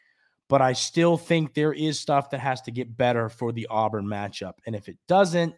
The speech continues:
you know, once again, I think that's definitely concerning. Uh, Auburn, I mean, we'll talk a, a ton about Auburn this week and what they're gonna bring to the table, what they're gonna look like.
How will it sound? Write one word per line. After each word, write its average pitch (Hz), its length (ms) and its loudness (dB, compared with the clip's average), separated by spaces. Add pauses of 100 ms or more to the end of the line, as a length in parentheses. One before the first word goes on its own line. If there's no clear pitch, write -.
(520)
you 143 140 -4
know, 139 100 4
once 127 300 0
again, 127 240 -4
I 113 100 -2
think 123 200 -8
that's 120 200 -6
definitely 117 320 -4
concerning. 113 640 -4 (100)
Uh, 110 120 -16 (320)
Auburn, 156 340 2
I 143 40 -2
mean, 131 120 -2
we'll 156 100 0
talk 147 280 0
a, 120 120 -8
a 123 140 0
ton 156 400 0
about 113 220 0
Auburn 110 320 0
this 101 160 -10
week 113 180 -6
and 107 80 -10
what 117 160 -4
they're 113 140 -2
gonna 110 120 -8
bring 107 200 -4
to 107 60 -8
the 98 120 -14
table, 110 240 -4
what 107 160 -6
they're 107 140 -4
gonna 92 120 -8
look 113 220 -6
like. 98 240 -8